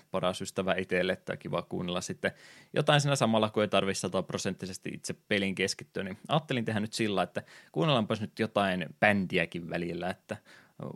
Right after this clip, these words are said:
huomaa, että kun yrittää jotain musiikkia lähteä kuuntelemaan, niin on ne sam-, samat bändit, mitä on tullut joskus lukioikäisenä käytyä läpi, että aika,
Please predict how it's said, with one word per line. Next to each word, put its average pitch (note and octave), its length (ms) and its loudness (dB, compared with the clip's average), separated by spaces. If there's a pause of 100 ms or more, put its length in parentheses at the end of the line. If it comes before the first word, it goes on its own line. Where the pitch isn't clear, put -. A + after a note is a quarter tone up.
(160)
huomaa, G#2+ 360 6
että G2+ 160 0
kun G2 380 -6
yrittää G#2+ 340 6
jotain G#2 240 6
musiikkia G#2 520 2
lähteä G2 300 0
kuuntelemaan, F#2 420 0
niin E2+ 100 -2
on G2+ 160 -2
ne C3+ 60 0
sam-, G#2 280 4
samat A2+ 420 4
bändit, G#2+ 300 2
mitä G2 220 -6
on G#2 80 -4
tullut F#2+ 220 -4 (460)
joskus F#2 360 -2
lukioikäisenä F#2+ 760 2 (160)
käytyä F#2 440 4
läpi, F#2 220 0
että F#2 220 0
aika, F#2+ 200 0